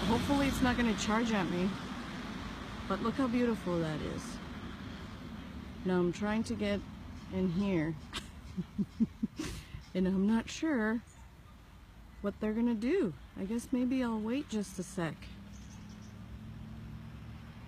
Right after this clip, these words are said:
I am about twenty feet from these guys.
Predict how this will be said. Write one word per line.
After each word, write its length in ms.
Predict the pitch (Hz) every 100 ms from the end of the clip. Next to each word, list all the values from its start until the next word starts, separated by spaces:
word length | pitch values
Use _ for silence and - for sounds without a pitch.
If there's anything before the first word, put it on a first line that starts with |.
| - - - -
I 140 | 208
am 160 | 254 277
about 420 | 233 202 190 196 - - - - - -
twenty 400 | - 220 220 233 233 - -
feet 160 | - 208
from 280 | - 202 190
these 200 | 180 160
guys. 360 | 165 151 -